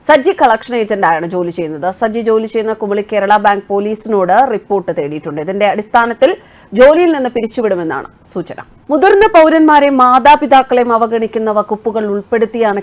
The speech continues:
കേസെടുത്തിരിക്കുന്നത് എന്ന് കുമളി പോലീസ് അറിയിച്ചു. മക്കൾ ഉപേക്ഷിച്ച അന്നക്കുട്ടി രോഗശയ്യയിലായി കോട്ടയം മെഡിക്കൽ കോളേജിൽ ശനിയാഴ്ച രാവിലെയാണ് മരിച്ചത്. പോലീസും നാട്ടുകാരും വാർഡ് മെമ്പറും അടക്കമുള്ളവരുടെ സഹായത്തോടെ വെള്ളിയാഴ്ചയാണ് അന്നക്കുട്ടിയെ മെഡിക്കൽ കോളേജിൽ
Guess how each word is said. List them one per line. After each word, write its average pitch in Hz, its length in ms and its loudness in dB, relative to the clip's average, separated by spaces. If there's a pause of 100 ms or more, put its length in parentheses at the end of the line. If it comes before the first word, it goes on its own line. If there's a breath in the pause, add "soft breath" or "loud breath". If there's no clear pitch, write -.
കേസെടുത്തിരിക്കുന്നത് 196 920 -4
എന്ന് 180 480 -6
കുമളി 196 260 -2
പോലീസ് 180 540 -6
അറിയിച്ചു. 151 380 -8 (440 loud breath)
മക്കൾ 196 340 0
ഉപേക്ഷിച്ച 226 500 -2
അന്നക്കുട്ടി 226 760 -2
രോഗശയ്യയിലായി 226 960 0
കോട്ടയം 220 440 -4
മെഡിക്കൽ 214 280 -2
കോളേജിൽ 185 440 -2
ശനിയാഴ്ച 220 520 -4
രാവിലെയാണ് 214 640 2
മരിച്ചത്. 160 400 -8 (380 loud breath)
പോലീസും 294 540 2
നാട്ടുകാരും 254 520 2
വാർഡ് 240 300 2
മെമ്പറും 240 340 0
അടക്കമുള്ളവരുടെ 220 720 -2
സഹായത്തോടെ 202 600 -4
വെള്ളിയാഴ്ചയാണ് 226 800 0
അന്നക്കുട്ടിയെ 208 560 -4
മെഡിക്കൽ 208 300 -4
കോളേജിൽ 202 480 -2